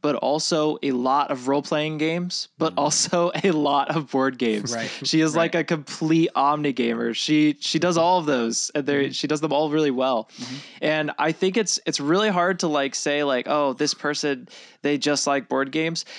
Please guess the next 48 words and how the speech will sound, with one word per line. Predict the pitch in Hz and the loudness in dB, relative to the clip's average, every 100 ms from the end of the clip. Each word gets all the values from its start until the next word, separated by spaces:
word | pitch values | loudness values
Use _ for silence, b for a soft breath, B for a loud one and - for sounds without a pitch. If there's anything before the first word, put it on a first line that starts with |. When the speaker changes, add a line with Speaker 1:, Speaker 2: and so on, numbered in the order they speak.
| B | B
Speaker 1:
I, | - 190 | -2 0
I've | 185 - | 0 2
seen | 302 | 4
a | 254 185 _ | 2 -2 _
really | 170 180 220 254 254 254 254 240 233 220 | -6 0 4 6 6 6 4 4 6 4
wide | 185 170 170 175 180 180 | 4 4 4 4 4 2
range, | 160 160 170 185 | 2 2 2 0
'cause | - 180 | 0 0
I | 175 | 0
feel | 226 | 0
like, | 226 208 - | 2 0 0
like, | 180 - _ B B | -2 -4 _ B B
there's | 185 | 0
a | 226 | 2
lot | 208 202 | 4 4
of | 247 | 2
people | 208 202 196 | 2 2 2
that | 170 | 0
come | - 175 156 | 0 0 -2
from | - - - 165 170 185 190 | -8 -14 -2 2 2 2 -2
card | - 143 139 127 | 0 0 0 0
games | 139 135 131 135 | 0 -2 -4 -4
and | 147 139 | -4 -2
then | 147 147 139 - - - | -2 -2 -6 -10 -20 -14
have, | - 151 143 180 | -4 -2 -2 -2
or | 180 | 0
have | 151 190 196 | 0 0 0
come | - 196 175 | -2 -2 -2
from | - 175 | -2 0
a | 151 | 0
background | 131 139 156 190 190 | 0 0 0 -2 -2
of | 180 | -2
card | 190 185 | -2 0
games. | 190 202 | 0 0
Like, | 170 | 0
Speaker 3:
Mm-hmm. | 196 | 2
Speaker 1:
"Oh, | 170 | 2
I | 151 | 4
used | 151 180 220 208 | 2 2 2 0
to | |
play | 185 151 | -2 -2
card | 131 135 117 | 0 -2 0
games." | 120 117 - | -2 -2 -2
Speaker 3:
Yeah. | 127 B B | -2 B B
Speaker 1:
Because | 185 202 | 0 2
I | 190 | 2
feel | - 208 | 2 2
like | 208 190 175 - | 2 2 0 -4